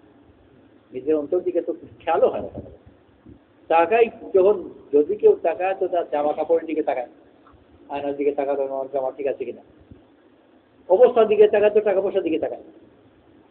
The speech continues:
বড় জোর নিজের শরীরের দিকে তাকায়, সুস্থ কিনা।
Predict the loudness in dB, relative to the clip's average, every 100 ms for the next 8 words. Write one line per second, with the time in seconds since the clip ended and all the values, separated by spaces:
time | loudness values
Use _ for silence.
0 | _ 6 8 6 4 0 4 4 4 2
1 | 4 6 8 6 6 0 -2 -4 -8 -14
2 | -20 -20 -20 -8 -6 -4 -6 -6